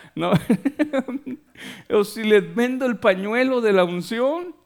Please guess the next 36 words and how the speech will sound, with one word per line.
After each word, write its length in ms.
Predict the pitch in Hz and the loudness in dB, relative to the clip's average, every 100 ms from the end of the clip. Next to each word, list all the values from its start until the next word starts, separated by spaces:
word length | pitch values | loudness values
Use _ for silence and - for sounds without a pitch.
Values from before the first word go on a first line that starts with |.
| _ _ _ | _ _ _
¿Sabe 360 | - 302 440 | -2 0 0
usted 240 | 440 - 370 | 0 0 2
que 100 | 381 | 2
todo 380 | - 339 349 285 | 0 -4 -2 -4
eso, 300 | 302 - 285 | -4 -6 -4
hermano, 480 | 247 240 277 277 | 0 0 2 -2
todo 500 | 277 - 320 427 403 | -2 -4 -4 0 2
eso 340 | 427 403 - 254 | 2 0 -2 -2
torcido 680 | 240 214 - 240 208 196 | 0 0 -2 -4 -4 -4
se 160 | 196 202 | 0 0
mueve 440 | 190 202 294 330 | 0 0 -2 -4
en 100 | 302 | -4
el 160 | 220 190 | 0 0
mundo 300 | 185 240 254 | 0 -4 -6
llamado 340 | 208 180 208 | -6 -6 -8
cristiano, 580 | 226 202 - 190 202 226 - _ _ _ _ _ _ | -8 -8 0 0 0 -6 -12 _ _ _ _ _ _
vendiendo 760 | 240 214 208 233 226 190 233 233 | 2 2 0 0 -2 0 4 4
el, 180 | 190 - | 2 2
el 240 | 196 190 | 2 2
agua 380 | 202 254 247 240 | 0 -2 -2 4
del 180 | 190 165 | 6 6
Jordán, 1040 | - 170 147 165 156 220 269 294 285 269 _ _ _ _ _ _ _ _ _ | 2 -2 -2 0 0 0 -2 -2 -2 -6 _ _ _ _ _ _ _ _ _
que 120 | 247 | 0
el 160 | 226 208 | 0 0
aceite 760 | 175 - 233 254 240 220 240 | -4 -6 -4 -2 -4 -6 -6
de 140 | 202 208 | -2 2
las 220 | 190 165 | 2 2
semillas 640 | 196 160 185 233 233 202 | -2 -2 -2 -2 0 0
de 80 | 175 | -2
allá 300 | 160 160 214 | -2 -2 -2
del 480 | 214 202 185 156 151 | 0 2 2 -2 -4
desierto 640 | 160 151 220 214 214 220 | -6 -2 0 0 0 -6
de 100 | 190 | -4
no 160 | 180 196 | -4 -6
sé 160 | 190 185 | -6 -6
dónde, 500 | 202 220 233 269 | -4 -6 -6 -6